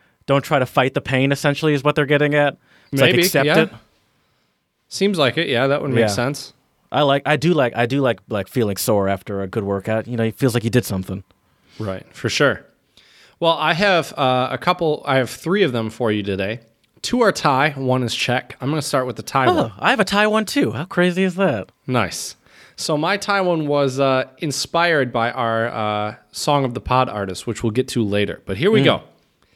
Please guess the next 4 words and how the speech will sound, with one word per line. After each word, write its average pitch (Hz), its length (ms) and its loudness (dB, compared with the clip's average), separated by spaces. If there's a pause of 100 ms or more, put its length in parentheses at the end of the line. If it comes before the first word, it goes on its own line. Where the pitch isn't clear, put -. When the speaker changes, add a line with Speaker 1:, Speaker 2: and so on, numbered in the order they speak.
(720)
Speaker 2:
Kong 190 280 2
Kwian, 196 600 2 (220)
Kam 147 280 2
Kwian, 98 420 0